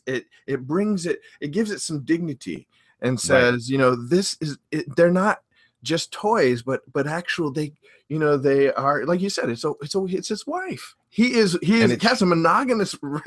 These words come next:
Speaker 1: relationship with her.
Speaker 2: Right. And, and it's just scary, again, how easy men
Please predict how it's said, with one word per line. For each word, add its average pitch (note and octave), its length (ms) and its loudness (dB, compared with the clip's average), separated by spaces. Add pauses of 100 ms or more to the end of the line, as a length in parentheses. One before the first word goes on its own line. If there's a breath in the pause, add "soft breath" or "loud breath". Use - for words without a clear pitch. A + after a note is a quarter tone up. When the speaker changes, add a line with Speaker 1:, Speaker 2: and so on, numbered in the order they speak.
(120)
Speaker 1:
relationship E3 1000 -2
with G2+ 180 -12
her. - 220 -8 (480 loud breath)
Speaker 2:
Right. E2 300 -4
And, G#2 280 -8 (220)
and A2 160 0
it's - 200 -4
just - 360 -8 (560)
scary, G#3+ 500 2
again, D3 500 2
how D3 240 0
easy F3 560 0
men A#2 680 2